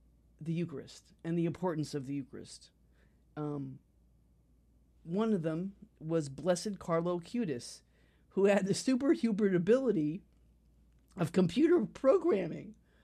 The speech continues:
Back when creating websites were kind of a, a mystery to the average Joe,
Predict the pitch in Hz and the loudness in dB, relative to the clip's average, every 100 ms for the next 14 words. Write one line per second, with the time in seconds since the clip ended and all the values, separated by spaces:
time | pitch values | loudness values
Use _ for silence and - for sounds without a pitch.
0 | _ _ - 202 220 214 208 208 196 180 | _ _ 0 0 -2 0 2 2 -2 -6
1 | - _ _ - 233 240 240 202 233 - | -12 _ _ -6 0 2 4 2 2 0
2 | 185 180 - 180 175 226 285 294 208 160 | 0 -2 -2 -6 -2 -2 -2 0 0 0
3 | 143 - - 160 165 160 175 - 262 320 | -4 -14 -12 -4 0 2 0 -2 -2 -2
4 | 392 - 233 220 214 226 226 208 196 202 | 0 -2 0 2 2 0 -4 0 2 4
5 | 233 320 | 4 0